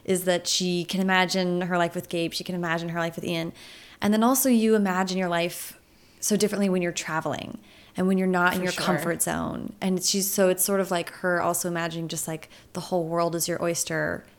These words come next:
Speaker 1: Then where do you go?
Speaker 2: Things have really opened up for her in a way that was exciting and made me really happy for her in, like, a dorky way. But, like, so much of ninety-nine Days is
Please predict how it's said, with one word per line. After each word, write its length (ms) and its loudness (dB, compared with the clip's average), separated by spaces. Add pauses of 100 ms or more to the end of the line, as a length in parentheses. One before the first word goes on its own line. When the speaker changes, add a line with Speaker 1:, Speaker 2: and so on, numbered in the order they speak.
(440)
Speaker 1:
Then 340 4
where 180 -2
do 60 -4
you 100 -6
go? 260 -6
Speaker 2:
Things 220 6
have 140 2
really 260 6
opened 280 2
up 120 2
for 80 0
her 220 0
in 120 -2
a 60 -2
way 600 -2 (240)
that 380 2 (300)
was 220 2
exciting 640 -6
and 240 2
made 160 2
me 140 2
really 260 0
happy 380 0
for 180 0
her 260 -2
in, 180 -6
like, 140 -4
a 60 -4
dorky 260 -2
way. 120 8
But, 180 4
like, 160 4
so 260 4
much 240 2
of 140 0
ninety-nine 400 0
Days 320 -2
is 360 -4